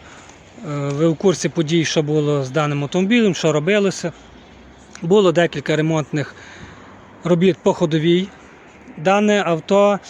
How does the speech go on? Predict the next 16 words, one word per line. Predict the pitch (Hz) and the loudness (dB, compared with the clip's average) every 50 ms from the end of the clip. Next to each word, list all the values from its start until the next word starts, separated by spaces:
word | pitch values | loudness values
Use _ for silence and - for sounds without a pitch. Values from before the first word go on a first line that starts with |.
| - - - - | -20 -20 -20 -4
п'ять | - 185 190 180 - | -2 -2 -2 0 0
років | 180 190 196 - - 196 190 175 165 - - - - - | 0 0 0 0 0 -2 -2 -2 -6 -12 -20 -20 -14 -8
в | 147 156 | -4 -2
одних | 165 139 147 156 165 165 - - - | -2 -2 0 -2 -2 -2 -4 -6 -6
руках, | 175 170 156 - 180 147 135 - - - - - - - - - - - - - - - - - - - - - | -6 -6 -2 0 -2 -2 -2 -4 -10 -18 -20 -20 -20 -20 -20 -20 -20 -20 -20 -20 -20 -20 -20 -20 -20 -20 -16 -12
відколи | 165 151 - - 185 185 196 | -12 -12 -4 -2 0 0 0
приїхало | 180 - 165 165 156 - 165 156 | 0 0 -2 -2 0 0 -2 -2
зі | 147 147 | -2 -4
Штатів. | - - - 147 131 - - 123 117 - - - - - - - - - - - - - - - - _ - - | -8 -6 -4 -4 -4 -6 -10 -16 -18 -20 -20 -20 -20 -20 -20 -20 -20 -20 -20 -20 -20 -20 -20 -20 -20 _ -20 -16
Довстановлено | - 147 151 190 185 - - - 175 170 175 170 160 151 156 147 143 143 | -10 -4 -2 -2 -2 -2 -2 -2 0 0 2 0 0 0 -2 -2 -4 -4
було | 139 131 135 131 127 123 - - - - - - - | -4 -4 -4 -4 -4 -6 -8 -12 -20 -20 -20 -16 -8
ось | - 156 - | -8 -8 -6
такі | - 151 131 - 143 123 | -6 -8 -6 -6 -6 -6
гаки. | 113 120 123 127 - - 190 196 - - - - - - - - - - - - _ _ - - - - - - - - - - - - - _ - - | -4 -4 -6 -6 -6 -8 -8 -8 -10 -16 -20 -20 -20 -20 -20 -20 -20 -20 -20 -20 _ _ -12 -12 -12 -12 -14 -18 -20 -20 -20 -20 -20 -20 -20 _ -20 -18
Сімнадцятий | - - - - 202 190 185 180 180 175 165 - - 143 - - 139 | -14 -12 -6 -2 0 0 0 2 0 0 -2 -4 -6 -12 -12 -12 -12
диск. | 123 131 135 135 147 - - - | -10 -8 -8 -8 -8 -10 -14 -20